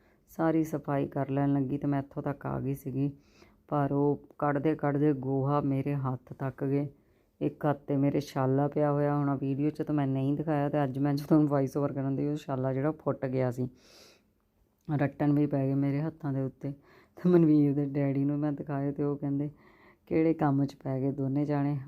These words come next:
ਮਾਂ ਪੁੱਤ?" ਕਹਿੰਦੇ, "ਤੁਹਾਨੂੰ ਵੀ ਵਿਹਲਿਆਂ ਨੂੰ ਚੈਨ ਨਹੀਂ ਆਈ।" ਮੈਂ ਕਿਹਾ, "ਕੁਛ ਨਹੀਂ ਹੁੰਦਾ, ਸਾਥ ਤਾਂ ਦੇਣਾ ਹੀ ਆ ਆਪਣੇ ਪੁੱਤਰ ਦਾ।" ਤੇ ਇਹ ਜੀ ਮੈਂ ਫਰਸ਼ ਕਰ ਦਿੱਤੀ ਬਿਲਕੁਲ ਸਾਫ਼,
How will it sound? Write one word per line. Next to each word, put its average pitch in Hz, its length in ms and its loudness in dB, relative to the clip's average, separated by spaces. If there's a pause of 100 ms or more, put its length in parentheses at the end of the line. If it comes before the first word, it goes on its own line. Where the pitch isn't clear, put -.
(160)
ਮਾਂ 139 320 0
ਪੁੱਤ?" 143 340 -4
ਕਹਿੰਦੇ, 143 360 -2 (520)
"ਤੁਹਾਨੂੰ 139 300 0
ਵੀ 147 120 2
ਵਿਹਲਿਆਂ 143 420 4
ਨੂੰ 151 80 2
ਚੈਨ 143 360 0
ਨਹੀਂ 135 280 2
ਆਈ।" 135 220 -2 (720)
ਮੈਂ 139 200 -2
ਕਿਹਾ, 139 160 -10
"ਕੁਛ - 340 -6
ਨਹੀਂ 139 120 0
ਹੁੰਦਾ, 135 300 -2 (640)
ਸਾਥ 139 260 -6
ਤਾਂ 139 180 -4
ਦੇਣਾ 135 280 0
ਹੀ 139 160 2
ਆ 139 40 0
ਆਪਣੇ 135 260 -4
ਪੁੱਤਰ 127 380 -6
ਦਾ।" 139 160 -2 (640)
ਤੇ - 60 -10
ਇਹ 180 180 4
ਜੀ 175 120 2
ਮੈਂ 156 340 4
ਫਰਸ਼ 147 320 -4
ਕਰ 151 160 -4
ਦਿੱਤੀ 151 280 -2
ਬਿਲਕੁਲ 143 380 -4
ਸਾਫ਼, 143 360 -2